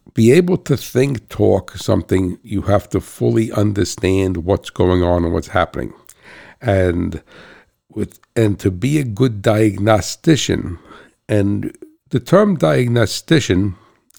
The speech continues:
could be applied to, um, somebody in the automotive field, the medical field, a, uh, a veterinarian, and any, a plumber, right? Anything, uh, there's to figure, to be able to figure out what's going on.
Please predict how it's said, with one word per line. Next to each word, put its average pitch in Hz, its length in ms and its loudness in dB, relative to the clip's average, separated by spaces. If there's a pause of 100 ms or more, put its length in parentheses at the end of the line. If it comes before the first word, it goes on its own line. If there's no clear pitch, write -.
could 98 180 -2
be 101 100 0
applied 95 440 2
to, 87 200 0
um, 82 280 -2
somebody 87 440 -2
in 82 60 0
the 82 80 2
automotive 82 540 0
field, 98 280 0
the 82 80 0
medical 87 420 -2
field, 92 400 -2
a, 76 140 -2 (520)
uh, 80 240 2 (120)
a 85 120 -2
veterinarian, 90 1000 -2 (460)
and 123 240 -4
any, 143 240 0 (180)
a - 80 -4
plumber, 110 800 2
right? 101 420 0 (240)
Anything, 117 460 0
uh, 101 80 0 (460)
there's 107 200 0
to - 80 0
figure, 160 440 -6
to 117 140 -2
be 120 120 0
able 117 120 0
to 104 120 2
figure 127 440 -2
out 104 140 -2
what's 107 240 0
going 98 300 2
on. 82 300 2